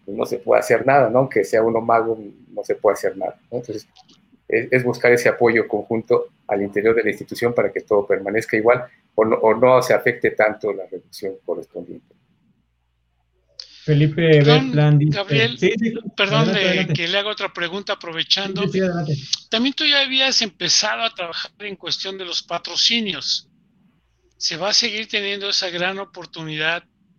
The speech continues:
Speaker 3: de poderlo vivir? Aunque sé que es difícil, también se están restringiendo, pero no hay peor lucha que la que no se haga, ¿eh? El no ya lo tenemos de gratis, ¿no?
Speaker 1: Pues esperemos que sí, mi coach.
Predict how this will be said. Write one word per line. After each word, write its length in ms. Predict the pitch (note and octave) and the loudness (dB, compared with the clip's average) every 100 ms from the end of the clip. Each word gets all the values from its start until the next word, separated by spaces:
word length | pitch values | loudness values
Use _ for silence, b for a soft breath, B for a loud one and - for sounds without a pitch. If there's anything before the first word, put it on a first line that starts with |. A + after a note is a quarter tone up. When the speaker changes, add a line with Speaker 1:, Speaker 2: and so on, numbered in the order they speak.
| _ _ _ _ | _ _ _ _
Speaker 3:
de 100 | E3 | -16
poderlo 420 | C#3+ E3 E3 G3 F#3 | -12 -10 -8 -8 -10
vivir? 260 | D#3+ G3+ - | -10 -10 -6
Aunque 260 | F3 D#3 F3 | -6 -2 0
sé 160 | D4+ | 0
que 100 | - | 0
es 80 | G3 | -2
difícil, 560 | C#3+ - G#3+ - C#3 - | -2 -2 2 2 -2 -14
también 360 | C#3 D3 D#3+ E3 | -16 -14 -10 -4
se 160 | - | -2
están 260 | - F3 E3+ | -2 -4 -6
restringiendo, 600 | D#3 - D3 G#3 F#3 C3 _ b b _ _ - | -6 -6 -8 -8 -10 -12 _ b b _ _ -12
pero 240 | D3 D3+ | -8 -8
no 140 | E3 F3+ | -4 -6
hay 80 | |
peor 220 | F3 F#3 F3+ | -6 -8 -10
lucha 320 | F#3 - E3 - | -4 -4 -4 -10
que 180 | D3 | -14
la 140 | C#3+ D3 | -10 -8
que 120 | D#3+ | -6
no 120 | F3 | -4
se 160 | - A#3 | -2 -2
haga, 280 | C4 E3+ D#3 | -4 -6 -10
¿eh? 160 | D#3 _ | -14 _
El 200 | - F3+ | -8 -4
no 140 | G3+ B3+ | -2 -2
ya 140 | B3+ | -2
lo 120 | A3 | -2
tenemos 380 | G3+ G#3 A3+ G3+ | -6 -6 -6 -4
de 80 | F#3+ | -4
gratis, 480 | G#3 C4+ - F#3 G#3+ | -4 -6 -10 -14 -16
¿no? 80 | F#4 _ _ _ _ _ _ _ _ _ _ _ _ _ | -20 _ _ _ _ _ _ _ _ _ _ _ _ _
Speaker 1:
Pues 160 | - C3 | -2 0
esperemos 480 | C3 C#3+ F#3 F#3 - | 0 2 2 2 2
que 100 | C3+ | 2
sí, 140 | F#3 | 2
mi 140 | F#3+ | 2
coach. 240 | - C#3 | 4 2